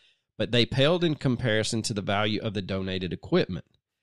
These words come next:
He says that, "I'd guess if I bought it all myself, it would run into several million dollars at least, so I would have never been able to do this on my own, or at least certainly not in the two to three years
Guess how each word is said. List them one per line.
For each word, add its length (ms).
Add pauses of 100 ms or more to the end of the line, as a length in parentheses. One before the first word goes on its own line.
(920)
He 160
says 460
that, 200
"I'd 200
guess 440
if 300
I 120
bought 300
it 100
all 180
myself, 580
it 100
would 160
run 220
into 160
several 340
million 300
dollars 360
at 100
least, 400
so 160
I 140
would 220
have 220 (300)
never 500
been 160
able 220
to 100
do 200
this 260
on 140
my 120
own, 440
or 140
at 100
least 320
certainly 320
not 280
in 140
the 80
two 460
to 140
three 260
years 640